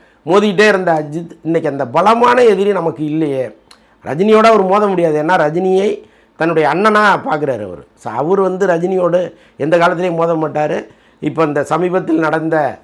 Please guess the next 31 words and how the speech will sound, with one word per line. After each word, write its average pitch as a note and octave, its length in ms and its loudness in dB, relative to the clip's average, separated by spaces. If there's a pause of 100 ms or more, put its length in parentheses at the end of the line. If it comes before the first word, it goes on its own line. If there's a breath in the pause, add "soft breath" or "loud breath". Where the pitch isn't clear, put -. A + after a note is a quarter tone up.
(240 soft breath)
கூலி G3 320 2
பட E3 220 2
விழாவுல D#3 400 2
கூட E3+ 200 -2
ரஜினி F3 420 0
அப்படி C3+ 300 -2
லேசா D#3+ 840 -2 (320 soft breath)
அஜித் D#3+ 320 -2
அப்படி C3+ 300 -2
பேசிட்டு E3 360 -4
போறாரு B2+ 420 -4
அப்படின்னா, D#3 340 -6 (100)
அவங்களுக்குள்ள E3 480 -2
இருக்கிற D3 440 -6 (260 soft breath)
அந்த D3 260 -4
பாண்டிங்கை E3+ 420 0
நம்ம C3+ 320 -4
புரிஞ்சுக்கலாம். A#2+ 360 -10 (320 soft breath)
இப்ப C#3+ 160 -4
ரஜினி, G3+ 600 2 (300)
விஜயை G3 400 4
தவிர F3+ 440 2 (220)
அஜித் A3 600 -2 (120)
நேருக்கு G3 460 0
நேர் G3+ 240 0
மோ-, E3+ 260 0
நின்று F3 600 0 (240 loud breath)
மோதுகிற F#3+ 340 4
ஆளே F3+ 340 4
இங்க E3 140 -2
கிடையாது. C#3+ 420 -4